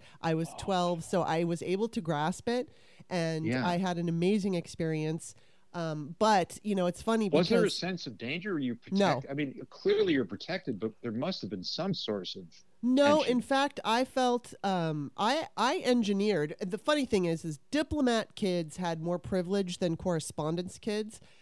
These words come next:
Speaker 1: So
Speaker 2: Uh-huh.
Speaker 1: I had to take, like, the Russian school bus to school as opposed to the American school bus, which was coveted to me. I desperately wanted to be on the American school bus, but, you know, I took taxis or the Russian school bus. And so I had the opportunity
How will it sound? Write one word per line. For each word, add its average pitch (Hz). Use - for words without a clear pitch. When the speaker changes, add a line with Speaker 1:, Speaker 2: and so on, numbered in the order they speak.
Speaker 1:
So 202
Speaker 2:
Uh-huh. 196
Speaker 1:
I 202
had 220
to 214
take, 185
like, 185
the 196
Russian 180
school 180
bus 170
to 175
school 175
as 170
opposed 175
to -
the 175
American 165
school 180
bus, 165
which 160
was 156
coveted 156
to -
me. 160
I 143
desperately 151
wanted 156
to 156
be 156
on 147
the 147
American 147
school 160
bus, 147
but, 139
you 190
know, 180
I 180
took 208
taxis 180
or 165
the 151
Russian 156
school 165
bus. 160
And 151
so 190
I 185
had 214
the 220
opportunity 185